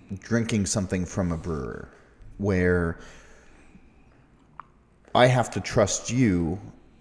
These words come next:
as the guy who made the beer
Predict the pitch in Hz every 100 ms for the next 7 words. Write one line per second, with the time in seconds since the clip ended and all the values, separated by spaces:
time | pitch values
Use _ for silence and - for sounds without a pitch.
0 | - 98 92 90 87 90 - - 104 95
1 | 95 95 104 92 95 90 92 85 85 73
2 | 80 95